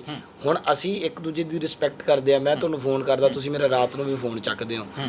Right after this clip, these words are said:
Speaker 2: ਤੁਸੀਂ ਮੈਨੂੰ ਕਰਦੇ ਹੋ, ਮੈਂ ਤੁਹਾਡਾ ਫੋਨ ਚੱਕਦਾ। ਸਾਡੇ 'ਚ
Speaker 1: ਹੂੰ।
Speaker 2: ਇੱਕ ਪਿਆਰ ਸਤਿਕਾਰ ਦੀ ਭਾਵਨਾ,
Speaker 1: ਜੀ।
Speaker 2: ਜਦੋਂ ਤੱਕ ਤੁਹਾਡੇ
Speaker 1: ਜੀ, ਜੀ।
Speaker 2: ਉਸ, ਉਹ ਜਿਹੜੀ ਹੈ ਨਹੀਂ ਰੈਪੂਟੇਸ਼ਨ ਵਾਲੀ
Speaker 1: ਹੂੰ।
Speaker 2: ਜਿਹੜੀ ਫੀਲਿੰਗ।
Speaker 1: ਨਹੀਂ, ਦੇਖੋ, ਮੈਂ ਤੁਹਾਨੂੰ
Speaker 2: ਕੋਈ ਵੀ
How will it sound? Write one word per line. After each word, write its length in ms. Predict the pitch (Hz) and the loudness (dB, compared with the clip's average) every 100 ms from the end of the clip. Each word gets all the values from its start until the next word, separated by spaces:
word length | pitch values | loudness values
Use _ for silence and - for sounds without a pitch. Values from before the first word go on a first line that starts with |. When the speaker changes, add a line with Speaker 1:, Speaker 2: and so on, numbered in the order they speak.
| - | -4
Speaker 2:
ਤੁਸੀਂ 200 | - 156 | 2 6
ਮੈਨੂੰ 180 | 196 190 | 6 6
ਕਰਦੇ 240 | 170 160 170 | 4 2 0
ਹੋ, 40 | |
ਮੈਂ 120 | 156 | 0
ਤੁਹਾਡਾ 220 | 165 151 | 0 0
ਫੋਨ 260 | 131 131 123 | 0 0 -4
ਚੱਕਦਾ। 280 | 123 123 123 | -4 -2 -2
ਸਾਡੇ 300 | 143 143 175 | 0 0 0
'ਚ 100 | 190 | -2
Speaker 1:
ਹੂੰ। 80 | 190 | -4
Speaker 2:
ਇੱਕ 100 | - | -4
ਪਿਆਰ 420 | - 170 170 175 | 2 4 4 2
ਸਤਿਕਾਰ 560 | 170 - 156 156 160 - | -2 -2 2 2 0 -6
ਦੀ 120 | 147 | -4
ਭਾਵਨਾ, 400 | 165 165 135 123 | 2 4 2 -2
Speaker 1:
ਜੀ। 120 | 113 151 | 0 2
Speaker 2:
ਜਦੋਂ 100 | 165 | 2
ਤੱਕ 140 | 175 | 0
ਤੁਹਾਡੇ 240 | 190 185 | 2 0
Speaker 1:
ਜੀ, 260 | 190 165 131 | 0 -2 -4
ਜੀ। 180 | 127 113 - | -6 -8 -4
Speaker 2:
ਉਸ, 280 | 190 185 - - - - | -2 -4 -8 -10 -8 0
ਉਹ 140 | 180 | 2
ਜਿਹੜੀ 280 | 180 190 190 - 131 | 4 6 4 4 4
ਹੈ 120 | 185 | 4
ਨਹੀਂ 140 | 185 | 6
ਰੈਪੂਟੇਸ਼ਨ 500 | 147 143 143 139 139 | 4 4 0 -2 0
ਵਾਲੀ 120 | 139 | -2
Speaker 1:
ਹੂੰ। 80 | 135 | 0
Speaker 2:
ਜਿਹੜੀ 260 | 139 143 135 - - | -2 -4 -6 -12 -10
ਫੀਲਿੰਗ। 300 | - - 196 | -2 4 4
Speaker 1:
ਨਹੀਂ, 100 | 190 - - 143 | 4 2 -6 -4
ਦੇਖੋ, 260 | 156 170 | -2 -2
ਮੈਂ 320 | 127 127 139 143 | -2 2 2 2
ਤੁਹਾਨੂੰ 220 | 139 127 | 2 6
Speaker 2:
ਕੋਈ 160 | 196 | 6
ਵੀ 160 | 220 | 4